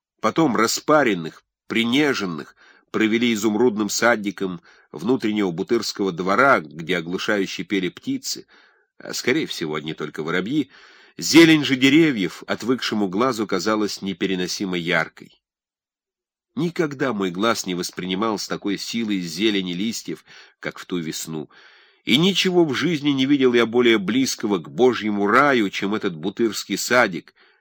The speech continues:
переход по асфальтовым дорожкам которого никогда не занимал больше тридцати секунд. Ещё один подобный садик, только поменьше,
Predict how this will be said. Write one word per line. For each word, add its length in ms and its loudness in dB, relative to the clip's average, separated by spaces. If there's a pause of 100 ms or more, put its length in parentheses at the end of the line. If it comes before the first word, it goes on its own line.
(100)
переход 500 0
по 100 0
асфальтовым 640 -2
дорожкам 540 -2
которого 420 -4
никогда 460 -6
не 120 -6
занимал 440 -6
больше 380 -8
тридцати 600 -14
секунд. 600 -16 (2250)
Ещё 280 2
один 200 2
подобный 360 -2
садик, 360 -4
только 280 -6
поменьше, 640 -4